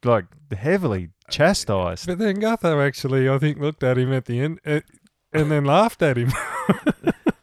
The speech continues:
Speaker 1: Well, there's been plenty of, "Oh, well, you don't, you don't speak to your captain like that." I would if
Speaker 2: I
Speaker 1: it was
Speaker 2: would.
Speaker 1: Clinton
Speaker 2: Yeah, yeah,
Speaker 1: Gutherson.
Speaker 2: exactly. You got your, <laughs> was this before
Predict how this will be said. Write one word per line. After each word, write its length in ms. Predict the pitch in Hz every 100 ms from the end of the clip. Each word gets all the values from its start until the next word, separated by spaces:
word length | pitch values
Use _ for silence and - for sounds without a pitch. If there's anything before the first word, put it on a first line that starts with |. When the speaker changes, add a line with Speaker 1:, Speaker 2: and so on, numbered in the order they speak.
| - - - - _ _ 180
Speaker 1:
Well, 140 | 170
there's 200 | 160 170
been 220 | 185 190
plenty 260 | 156 180 160
of, 140 | 131
"Oh, 400 | 139 156 156 123
well, 60 | 120
you 100 | 139
don't, 240 | 156 127 -
you 100 | 135
don't 240 | 160 151
speak 260 | - 147 135
to 40 | 117
your 100 | 104
captain 420 | 135 147 - 135
like 240 | 131 127
that." 180 | 147 180
I 160 | 143 214
would 280 | 110 156 190
if 100 | -
Speaker 2:
I 100 | 120
Speaker 1:
it 60 |
was 160 | 123 110
Speaker 2:
would. 100 | 135
Speaker 1:
Clinton 360 | 143 143 120 113
Speaker 2:
Yeah, 200 | 127 180
yeah, 20 |
Speaker 1:
Gutherson. 320 | 190 160 143
Speaker 2:
exactly. 480 | 113 165 240 - 151 135 160
You 80 | 170
got 220 | 190 -
your, 160 | 151 143 - - - - -
<laughs> 560 | - 185 - - - -
was 140 | 196
this 180 | 240 233
before 500 | 175 165 170 185